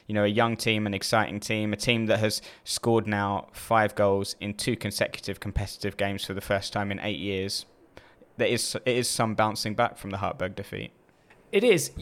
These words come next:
Speaker 2: I wonder now, uh, talking about that, if somebody like Matthias Seidel could be this sort of long-awaited player, and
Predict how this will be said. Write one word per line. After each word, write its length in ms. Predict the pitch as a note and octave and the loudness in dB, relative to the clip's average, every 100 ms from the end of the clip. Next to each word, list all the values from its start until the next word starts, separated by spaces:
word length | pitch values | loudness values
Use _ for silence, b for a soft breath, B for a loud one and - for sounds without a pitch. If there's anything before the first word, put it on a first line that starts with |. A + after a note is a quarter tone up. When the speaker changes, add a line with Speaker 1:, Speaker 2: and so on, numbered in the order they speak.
| - - | -12 -2
Speaker 2:
I 120 | F#3+ | 4
wonder 360 | G#3+ B3+ F#3 E3+ | 6 6 4 4
now, 480 | E3 D#3 B2+ C3+ - - - | 4 4 2 0 -6 -14 -14
uh, 100 | - | -8
talking 260 | - G3 E3 | -2 2 4
about 240 | C3 C3 | 4 2
that, 320 | A#2+ B2 - B B B | -2 -2 -6 B B B
if 80 | - | -2
somebody 260 | B3 G#3+ | 0 0
like 220 | G3 G3 | 2 2
Matthias 400 | F#3+ D3 D#3 C#3 | 2 2 2 2
Seidel 320 | - C#3 C3 B2+ | 4 2 2 -2
could 200 | E3 C#3+ | -2 0
be 140 | D#3 | 0
this 300 | D3 - - | 0 0 -6
sort 240 | - - D3 | -10 -6 -2
of 80 | |
long-awaited 720 | D3+ E3 D#3+ D3+ D3+ C#3+ C#3 | 2 4 4 4 4 2 -4
player, 320 | - E3 C#3+ | 2 4 6
and 140 | B2+ | 4